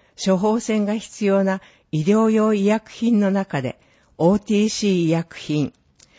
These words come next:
市販薬と同様の有効成分や効能を持つ薬を指す。オーティーシーとは、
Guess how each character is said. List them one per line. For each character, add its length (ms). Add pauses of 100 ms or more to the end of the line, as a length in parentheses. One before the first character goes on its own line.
(140)
市 200
販 340
薬 300
と 200 (340)
同 240
様 300
の 220 (140)
有 180
効 280
成 240
分 260
や 160
効 300
能 200
を 40
持 160
つ 120
薬 400
を 40
指 260
す。 200 (960)
オ 120
ー 60
テ 140
ィ 60
ー 20
シ 240
ー 60
と 140
は、 160